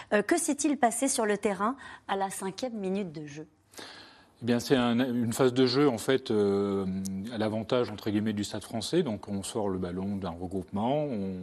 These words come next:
Speaker 2: on l'éjecte vers les, les joueurs. Et Nicolas, donc, euh, c'est, c'est, au moment où il se saisit du ballon, qui n'arrive pas assez vite, reçoit, euh, consécutivement deux joueurs de l'Union Bordeaux-Bègles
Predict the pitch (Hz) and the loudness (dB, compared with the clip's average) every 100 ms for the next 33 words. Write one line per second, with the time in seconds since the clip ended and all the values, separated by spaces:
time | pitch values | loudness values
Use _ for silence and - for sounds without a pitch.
0 | 90 95 104 110 113 - 101 101 95 92 | -6 0 2 2 -2 -4 -6 -4 -6 -8
1 | 92 90 87 87 92 95 113 151 135 95 | -8 -8 -8 -6 -6 0 2 2 0 -2
2 | 98 98 - 95 101 135 117 110 - 95 | -2 -2 -2 -2 0 0 0 -4 -4 -8
3 | - 107 - - 123 117 127 135 139 117 | -4 -2 -2 -4 -4 2 4 4 2 2
4 | 110 - 117 - 127 127 113 104 104 131 | 2 2 0 2 2 2 0 0 2 0
5 | 185 160 - 104 101 98 110 104 - 104 | -2 -4 -4 0 0 -2 -6 -6 -2 0
6 | 113 180 113 - - - - - - 117 | 0 0 -2 -6 -10 -14 -14 -14 0 2
7 | 120 - 131 147 160 107 107 104 101 139 | 2 2 4 4 2 2 2 2 0 -4
8 | 123 - - 117 120 123 165 117 104 156 | -4 -4 -6 -4 -2 0 -2 -4 4 6
9 | 185 135 135 131 127 - - - - 113 | 6 2 2 4 4 -2 -16 -20 -14 -4
10 | 107 110 110 104 98 101 98 120 160 104 | -2 0 -2 0 0 0 2 2 0 -4